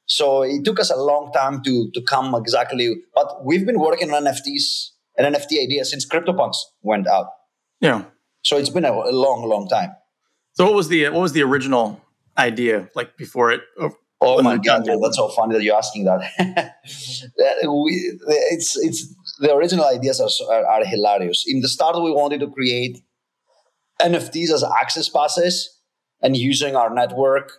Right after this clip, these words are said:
Speaker 1: to, those access passes will give you access to, like, the best venues in the world, like, from hotels to nightclubs and, and,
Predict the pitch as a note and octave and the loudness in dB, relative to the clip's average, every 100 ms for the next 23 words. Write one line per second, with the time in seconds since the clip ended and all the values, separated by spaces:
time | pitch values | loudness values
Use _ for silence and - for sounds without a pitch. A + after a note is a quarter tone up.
0 | _ _ B2 A#2 A2+ B2+ - A2 A#2 B2+ | _ _ -2 2 2 0 0 0 0 -4
1 | - A#2 A#2 B2 G#2+ G#2+ B2 A2+ G#2 - | -2 -2 0 -2 -2 0 0 2 2 -2
2 | A2+ A2+ G#2 F#2+ - _ _ A#2 B2 D3+ | -6 0 0 0 -8 _ _ -2 0 0
3 | C#3+ C3 C3+ C#3 C3 B2+ A2+ G#2+ A2+ C#3 | 0 -2 -2 -2 -4 -2 0 2 2 2
4 | B2+ G2+ F#2 - A2 G#2 G#2 F#2 _ _ | 0 0 -2 -4 -2 -2 -4 -8 _ _
5 | _ - A#2 A2+ C#3 B2 B2+ - B2+ B2+ | _ 0 0 4 2 4 0 -2 0 0
6 | - B2 A2 A2 G2+ G#2+ G#2 G2 G#2 G2 | 0 2 2 0 -4 -6 -6 -4 -2 -2
7 | G2+ | -4